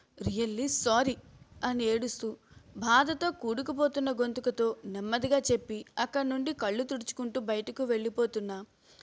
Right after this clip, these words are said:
మేఘనను చూసి, ఏదో పెద్ద విషయమే జరిగింది అని అర్థం చేసుకుంది స్వప్న. అందుకే వెనక్కి, "మ్యాగీ,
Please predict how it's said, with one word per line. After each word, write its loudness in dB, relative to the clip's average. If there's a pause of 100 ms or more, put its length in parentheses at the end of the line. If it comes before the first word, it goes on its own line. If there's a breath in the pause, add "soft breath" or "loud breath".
(140 soft breath)
మేఘనను 0 (100)
చూసి, -6 (580 soft breath)
ఏదో 6
పెద్ద 2
విషయమే 2
జరిగింది 2
అని 2
అర్థం -2
చేసుకుంది -4
స్వప్న. -8 (720 loud breath)
అందుకే 6
వెనక్కి, 0 (360 soft breath)
"మ్యాగీ, 2